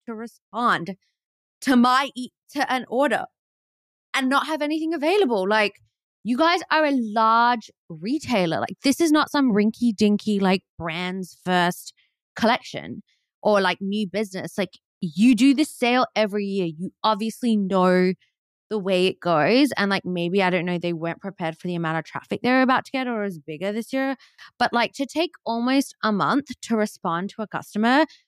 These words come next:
after charging them to tell them you have none of the items, like, why even do the sale, hun?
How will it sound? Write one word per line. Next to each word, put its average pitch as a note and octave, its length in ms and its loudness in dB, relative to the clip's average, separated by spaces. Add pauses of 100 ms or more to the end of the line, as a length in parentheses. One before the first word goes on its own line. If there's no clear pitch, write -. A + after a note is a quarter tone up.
(200)
after A3+ 280 -2
charging F#3+ 460 -8
them C4+ 220 -8
to C4+ 100 -8
tell G3+ 240 -2
them G#3+ 160 4
you G#3 120 4
have G#3+ 180 2 (100)
none F3 400 -6
of G#3 80 -4
the G#3+ 160 -4
items, G3+ 300 0
like, E4 120 -2
why D#4+ 340 4
even G4+ 160 -6
do F#4+ 140 -8
the E4+ 80 -14
sale, A#3 420 -8
hun? F3 340 -6